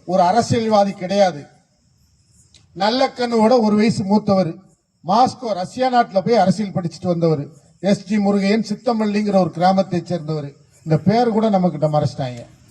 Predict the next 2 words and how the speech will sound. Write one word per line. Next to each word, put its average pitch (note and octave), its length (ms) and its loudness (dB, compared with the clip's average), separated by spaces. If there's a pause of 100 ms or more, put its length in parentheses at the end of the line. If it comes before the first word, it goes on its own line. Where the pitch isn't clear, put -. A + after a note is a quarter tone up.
(1200)
அதிகாரத்திற்கு B3+ 720 2
வரக்கூடாது. B3 760 2